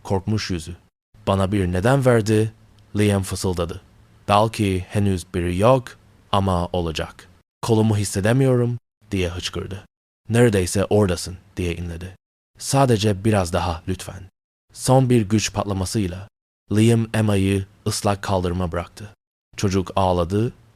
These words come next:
ama hareket etmedi. Liam sonra kızı iki eliyle tuttu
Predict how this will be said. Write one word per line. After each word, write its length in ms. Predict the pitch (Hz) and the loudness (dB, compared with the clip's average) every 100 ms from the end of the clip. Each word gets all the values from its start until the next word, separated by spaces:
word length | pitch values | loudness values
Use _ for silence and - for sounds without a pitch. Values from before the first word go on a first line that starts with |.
| - | -4
ama 180 | 98 92 | -2 0
hareket 340 | 98 90 95 | -2 -2 -2
etmedi. 340 | 98 95 95 - _ _ _ _ _ _ _ _ - | -4 -6 -12 -16 _ _ _ _ _ _ _ _ -2
Liam 260 | 113 123 117 | 4 4 4
sonra 380 | 120 110 107 95 | 2 4 2 0
kızı 240 | 101 107 | -2 0
iki 300 | - 95 139 | -2 0 2
eliyle 340 | 117 120 110 | 4 4 4
tuttu 500 | 104 101 - 98 107 | 0 -4 -4 -2 -2